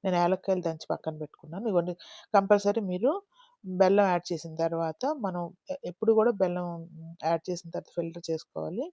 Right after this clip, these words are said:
జున్ను పాలు మామూలుగానే ఫిల్టర్ చేసుకోవాలి. ఇప్పుడు మనం బెల్లం కూడా యాడ్ చేసాం కాబట్టి అది ఫిల్టర్ చేసుకొని, యాలక్కాయలు ఇట్లా దంచి వేసేసుకోండి. మీకు నచ్చితే మిరియాలు కూడా వేసుకోండి, మిరియాల పొడి.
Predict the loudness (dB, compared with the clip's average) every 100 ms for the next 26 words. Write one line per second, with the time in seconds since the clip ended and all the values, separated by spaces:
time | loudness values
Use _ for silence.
0 | _ _ _ _ _ _ -4 0 2 4
1 | 4 4 0 0 0 -2 -2 -2 -4 -4
2 | -8 -8 -8 -8 -8 -4 -6 -4 -4 -4
3 | -2 0 0 0 0 0 0 -4 -8 -8
4 | -8 -8 -6 -8 -10 -12 _ _ _ -10
5 | -4 -2 -2 -2 -2 -2 -4 0 0 0
6 | -2 -4 -4 -6 -6 -6 -6 -6 -6 -10
7 | -14 -14 -12 -8 -10 _ _ _ -20 -20
8 | -16 -8 -4 -2 -4 4 4 4 4 4
9 | 4 2 2 0 -4 -8 -6 -2 -2 -2
10 | -4 -4